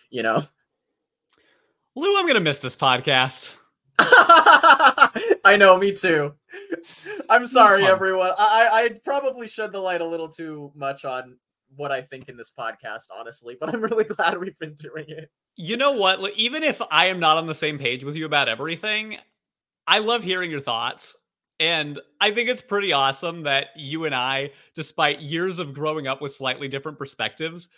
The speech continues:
Speaker 2: have been able to be so close and still have dynamic discussions and be comfortable disagreeing. Um,
Speaker 1: Oh, yeah. Well, I mean, I, and I,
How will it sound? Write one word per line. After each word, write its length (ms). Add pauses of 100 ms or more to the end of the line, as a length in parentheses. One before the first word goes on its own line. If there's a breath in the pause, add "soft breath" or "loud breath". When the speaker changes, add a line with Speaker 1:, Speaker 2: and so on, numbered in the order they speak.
(200)
Speaker 2:
have 120
been 100
able 280
to 600
be 140
so 200
close 520
and 200
still 380
have 260
dynamic 520
discussions 800
and 100
be 80
comfortable 500
disagreeing. 720 (480)
Um, 420
Speaker 1:
Oh, 140
yeah. 320 (300)
Well, 120
I 60
mean, 140
I, 200
and 140
I, 120